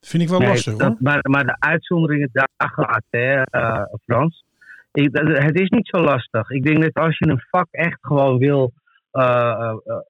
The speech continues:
Speaker 2: officieel wil omarmen, dat je niet, eh, dat je er gewoon niet alleen komt met, als je kijkt naar puur ons, ons politiek systeem, als je kijkt naar ons ambtelijk systeem,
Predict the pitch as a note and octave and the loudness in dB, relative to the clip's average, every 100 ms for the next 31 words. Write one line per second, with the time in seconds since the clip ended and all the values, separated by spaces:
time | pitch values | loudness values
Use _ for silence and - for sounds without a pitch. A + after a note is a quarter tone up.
0 | _ - A#2+ - - E3 F3 E3+ D3 D#3 | _ -4 -2 0 0 2 2 4 4 2
1 | C3+ C3 - B2+ D#3 E3 G3 - _ - | 0 -4 -2 0 2 2 0 -4 _ -20
2 | - _ A#2+ D3+ - C#3+ C#3+ E3+ F3 - | -20 _ -4 -4 0 2 4 2 0 -2
3 | D3+ D3 D#3 - C3 D3+ D3+ - - D3+ | 0 0 -2 -4 -2 0 -2 -6 -4 0
4 | D#3+ D#3+ D#3 - - C#3+ D#3+ E3 - D#3 | 2 2 0 -4 -2 2 2 0 -2 0
5 | D3+ D3+ C3 F3+ G3+ D#3+ D#3+ D3 - C#3+ | 2 0 -2 -2 -4 -2 -2 -2 -2 -4
6 | C#3+ E3 E3+ D3+ D3 - D#3+ E3 D#3 D#3 | -4 -2 -2 0 -2 0 2 2 2 0
7 | C#3+ - C#3+ B2 - D3 C#3+ - F3 D#3+ | 0 -4 -6 -6 -2 0 0 0 -2 0
8 | E3 - - D3+ D3 C#3 A#2+ - C#3 B2+ | -4 -4 -2 0 2 0 -4 -2 -2 0
9 | C3+ C3 C3+ B2+ - F#3+ F3 D#3+ C#3+ C#3+ | 0 0 -2 -2 -2 0 0 -2 -2 -6
10 | A#2+ - C#3 C3+ C3 | -6 -2 0 2 0